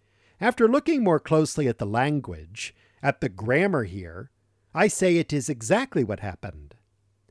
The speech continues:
Off the pages of Scripture, the Lord had already forgiven her. What Luke gives us is her response to the Lord's lavish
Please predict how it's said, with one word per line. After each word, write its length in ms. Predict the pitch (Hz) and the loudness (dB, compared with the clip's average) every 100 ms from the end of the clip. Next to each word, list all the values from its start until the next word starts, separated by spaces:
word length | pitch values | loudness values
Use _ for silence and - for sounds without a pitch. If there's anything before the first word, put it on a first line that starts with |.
| _ _ _ - | _ _ _ 0
Off 440 | 160 196 247 - | 4 6 6 2
the 100 | 254 | -2
pages 540 | 208 170 185 151 180 156 | 0 2 2 2 -2 0
of 160 | 160 | -4
Scripture, 760 | - 160 143 - - 98 92 - _ - - | -4 -4 -4 -6 -10 -8 -10 -16 _ -14 -2
the 100 | 143 | 0
Lord 380 | 147 180 196 | 6 6 6
had 180 | 165 147 | 6 4
already 580 | 143 139 113 143 165 185 | 4 2 4 4 4 2
forgiven 500 | - 151 120 113 107 | -2 -4 -2 -2 -4
her. 360 | 90 90 80 104 _ _ _ _ _ _ _ | -8 -10 -12 -18 _ _ _ _ _ _ _
What 180 | 117 117 | -6 -2
Luke 300 | 117 185 240 | 8 8 8
gives 280 | - 175 147 | 4 2 4
us 280 | 156 151 - | 2 2 0
is 240 | 185 117 | -6 -4
her 160 | 135 131 | -2 -2
response 880 | 117 - - 196 214 151 107 - - _ _ _ _ | -2 -6 -2 2 2 0 -4 -10 -16 _ _ _ _
to 120 | - | 0
the 100 | 147 | 2
Lord's 480 | 135 151 165 165 117 | 4 6 8 6 2
lavish 760 | 120 139 156 180 214 214 - | 0 2 4 4 4 2 -2